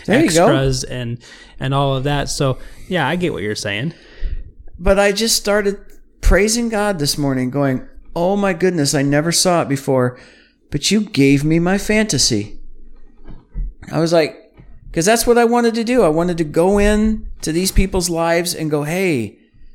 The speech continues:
Speaker 1: this thing over here, you don't understand. You can't see it, but I know what's gonna happen. I've seen the end result of you doing this. You know, let me help you through it." And so just, I suppose,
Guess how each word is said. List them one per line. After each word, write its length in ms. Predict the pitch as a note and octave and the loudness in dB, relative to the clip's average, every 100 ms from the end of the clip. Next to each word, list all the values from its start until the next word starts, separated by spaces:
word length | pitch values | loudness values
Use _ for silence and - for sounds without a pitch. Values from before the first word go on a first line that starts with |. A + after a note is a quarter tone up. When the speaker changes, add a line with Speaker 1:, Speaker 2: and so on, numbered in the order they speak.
| - - - - - | -20 -20 -20 -20 -6
Speaker 1:
this 180 | D#3+ - | -2 0
thing 280 | F#3 F#3+ E3+ | 2 2 2
over 200 | D#3+ D#3 | 0 0
here, 400 | D#3+ F3+ C#3 G2 | 0 2 2 -2
you 340 | D#2+ C3 F3+ | -6 -2 0
don't 220 | F#3 F3+ | 2 2
understand. 1000 | E3+ E3+ D#3 - - E3+ F#3 A2 F#2+ G#2+ - | 0 0 0 -2 -2 0 0 -2 -4 -8 -2
You 180 | C3+ E3+ | 0 0
can't 280 | F#3+ D#3+ | 0 0
see 200 | D3 F3+ E3 | 0 2 2
it, 120 | C3 | 0
but 120 | C3+ | -4
I 180 | - E3+ | -2 0
know 200 | F#3 E3+ | 2 4
what's 200 | D#3 - | 2 0
gonna 200 | D#3+ C#3+ | 0 0
happen. 560 | D#3 F#3 F#3 B2+ A#2 - - - | 2 0 2 0 0 -6 -18 -4
I've 140 | B2+ C#3 | 0 2
seen 260 | F3+ F3 | 4 4
the 100 | E3 | 4
end 180 | E3 E3 | 6 6
result 460 | D#3 D3 E3+ E3 E3+ | 4 4 2 2 0
of 100 | B2+ | 0
you 100 | C3 | 2
doing 340 | D3+ F3 D3 | 4 4 4
this. 480 | A#2 A#2 B2 - - _ _ _ _ _ _ _ | 2 0 0 -4 -6 _ _ _ _ _ _ _
You 100 | - | -2
know, 140 | B2 A#2 | 2 2
let 280 | G#2+ C#3+ D3+ | 2 2 4
me 120 | D3+ | 2
help 280 | D#3 D#3 D3+ | 4 2 2
you 80 | |
through 280 | C#3 - F3 | -2 0 2
it." 220 | B2 A#2+ - _ _ _ _ _ _ _ _ _ _ - | 2 0 -10 _ _ _ _ _ _ _ _ _ _ -4
And 540 | E3 E3 E3 E3 D#3+ - - - _ _ _ _ _ _ _ | 2 4 4 2 0 0 0 -4 _ _ _ _ _ _ _
so 140 | - | -10
just, 480 | F#3 A#3 - - _ _ _ _ _ | -4 -2 -4 -8 _ _ _ _ _
I 80 | C#3+ | -2
suppose, 540 | D3 - G3 F#3+ - | 0 2 2 0 -8